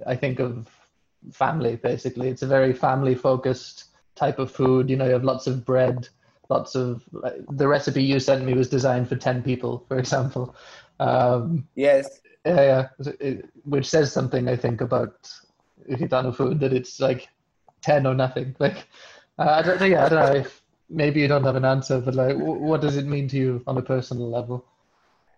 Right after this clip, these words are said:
Speaker 2: For me, obviously, the, the, the,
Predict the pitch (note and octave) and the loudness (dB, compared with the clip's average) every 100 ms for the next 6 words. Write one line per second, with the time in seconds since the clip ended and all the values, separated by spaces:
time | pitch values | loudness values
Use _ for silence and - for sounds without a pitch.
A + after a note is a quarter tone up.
0 | _ _ - - C#3+ C#3+ F3+ G#3+ - - | _ _ -10 -4 -4 -2 -4 -4 -6 -16
1 | _ _ _ _ _ _ _ _ _ - | _ _ _ _ _ _ _ _ _ -2
2 | D3+ F#3 F3+ E3 F3+ F#3 F#3 D3 C#3+ C#3 | 0 0 -2 -4 -6 -6 -2 0 0 0
3 | C#3 B2+ C3 B2+ B2 A#2+ A#2+ A2 | -2 -2 -2 -6 -6 -8 -10 -12